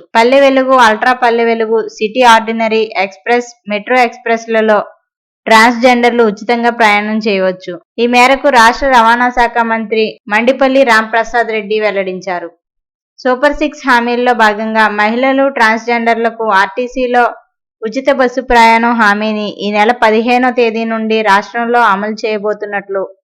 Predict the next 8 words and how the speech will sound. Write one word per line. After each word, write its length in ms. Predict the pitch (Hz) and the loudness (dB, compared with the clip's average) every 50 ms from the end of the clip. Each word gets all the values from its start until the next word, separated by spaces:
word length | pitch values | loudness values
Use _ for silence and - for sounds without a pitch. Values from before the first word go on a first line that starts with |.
| _ - 185 | _ 0 2
రాష్ట్ర 360 | 190 - - - 254 247 233 220 | 2 2 0 -2 -2 0 2 2
రవాణా 340 | 202 214 220 220 220 220 220 226 | 2 4 2 2 2 0 0 0
శాఖ 180 | 220 214 214 220 214 214 214 | -2 -2 0 -2 -2 -2 -2
మంత్రి 320 | 208 202 196 202 202 202 196 - - _ _ _ _ _ _ _ _ - 214 | -6 -6 -6 -6 -4 -4 -4 -6 -10 _ _ _ _ _ _ _ _ -4 -2
వెల్లడించారు. 600 | 214 214 214 202 202 196 185 190 196 175 175 165 - _ _ - 196 220 | 0 0 0 0 -2 -4 -4 -4 -4 -4 -4 -6 -10 _ _ -4 -2 -2
ఐదు 140 | 233 233 269 226 | 0 0 0 0
బస్సుల్లో 440 | 247 247 240 240 277 269 277 285 277 277 | 0 0 0 0 -2 0 2 2 2 2
ఉచిత 220 | 254 - 226 220 | 2 0 -2 -4